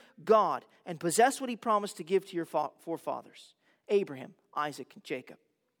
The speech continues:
Moses, he rounds out this section of his sermon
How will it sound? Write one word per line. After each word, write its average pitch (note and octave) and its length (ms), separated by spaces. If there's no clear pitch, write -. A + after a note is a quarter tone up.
Moses, F#3+ 480
he G3 140
rounds A#3 400
out A#3+ 160
this G#3 140
section G#3 300
of F3+ 60
his E3+ 100
sermon D#3+ 520